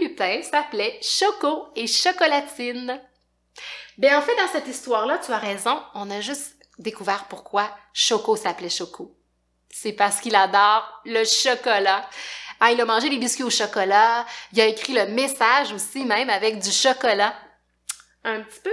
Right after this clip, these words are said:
comme avec mes Kit Kats ce matin, là. Hmm ? Je pense que Choco, euh, il en a mangé quelques-unes avant de faire sa tour. Si tu, euh, lis le reste des histoires, tu vas découvrir aussi pourquoi Chocolatine, elle s'appelle comme ça.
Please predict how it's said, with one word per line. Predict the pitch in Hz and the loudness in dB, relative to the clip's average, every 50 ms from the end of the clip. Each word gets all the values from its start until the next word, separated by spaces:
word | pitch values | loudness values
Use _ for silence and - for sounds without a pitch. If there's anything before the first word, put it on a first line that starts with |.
| 440 427 | -4 -4
comme | 269 214 | -4 -4
avec | 196 190 190 202 196 - | -4 -6 -6 -8 -10 -10
mes | 214 190 190 - | -12 -14 -14 -14
Kit | - - 208 - - - | -14 -16 -16 -14 -12 -10
Kats | 247 262 - - - - | -10 -10 -10 -12 -18 -18
ce | - 202 | -16 -16
matin, | - - - - 440 508 480 415 | -16 -16 -16 -16 -12 -10 -10 -10
là. | 440 494 480 - _ _ _ _ _ _ _ _ _ _ _ _ - 220 | -10 -12 -14 -20 _ _ _ _ _ _ _ _ _ _ _ _ -12 -10
Hmm ? | 269 440 - - _ _ _ _ _ _ _ _ _ | -10 -10 -12 -14 _ _ _ _ _ _ _ _ _
Je | - - - | -14 -8 -4
pense | 240 240 254 - | -4 -4 -4 -4
que | - - | -6 -4
Choco, | 202 - - 214 190 - - 262 247 208 | -4 -4 -4 -4 -6 -4 -2 2 2 2
euh, | 185 - - | 2 0 -2
il | 196 190 | -4 -4
en | 185 190 | -2 -2
a | 196 196 | -2 0
mangé | 196 190 190 196 196 240 233 | 0 0 -2 -2 -4 -6 -4
quelques-unes | - 247 220 214 - - - 214 196 190 170 185 226 240 247 247 240 214 185 170 - - - _ - | -2 -2 -2 -2 -2 -2 -2 -2 0 -2 -4 -4 -6 -6 -4 -6 -6 -8 -8 -10 -12 -14 -18 _ -10
avant | - 190 196 202 196 196 | -10 -8 -4 -4 -4 -4
de | 190 180 | -6 -6
faire | 180 - 208 190 190 190 - - | -4 -2 0 0 0 -2 -4 -6
sa | 202 180 | -6 -8
tour. | - - - 208 220 233 233 196 170 - - - - - - - - - - - - - _ _ _ _ _ - - - - - - - - - - - - _ | -6 -6 -6 -6 -6 -6 -8 -10 -10 -12 -12 -14 -10 -8 -8 -8 -6 -8 -16 -18 -20 -20 _ _ _ _ _ -20 -20 -20 -20 -20 -20 -20 -20 -20 -20 -20 -20 _
Si | - - - - - 339 359 381 370 - - - - | -12 -12 -10 -6 0 0 0 0 0 -4 -10 -8 -6
tu, | - 262 262 269 269 262 - - 208 | -4 -2 -2 -2 -2 -4 -6 -4 -2
euh, | 214 208 208 208 | -2 -2 -2 -2
lis | 208 214 220 262 294 311 302 247 | -4 -4 -2 0 0 0 0 2
le | 214 202 202 | 0 -2 -2
reste | 196 254 262 277 - - - | 0 -2 -2 -2 -2 -4 -6
des | 190 185 190 185 175 165 185 | -6 -8 -8 -10 -10 -10 -8
histoires, | - - - - - 214 220 220 220 214 - - | -8 -8 -8 -4 -2 -2 -2 -2 -2 -6 -10 -12
tu | - | -8
vas | 185 196 | -8 -6
découvrir | - 208 208 - - 202 190 208 233 233 214 185 | -6 -8 -10 -10 -12 -12 -10 -6 -6 -6 -6 -8
aussi | 170 - - - 226 | -10 -10 -10 -12 -14
pourquoi | 220 - 196 180 - - 185 180 | -14 -12 -14 -10 -6 -4 -4 -4
Chocolatine, | - - 185 - - 196 185 175 180 - - 208 196 196 | -4 -6 -8 -8 -8 -8 -8 -8 -8 -10 -10 -10 -8 -8
elle | 185 180 | -10 -10
s'appelle | - 185 175 - - 180 175 - | -12 -14 -14 -14 -16 -18 -16 -16
comme | - 185 - 156 | -16 -16 -16 -14
ça. | - - - - | -16 -18 -18 -18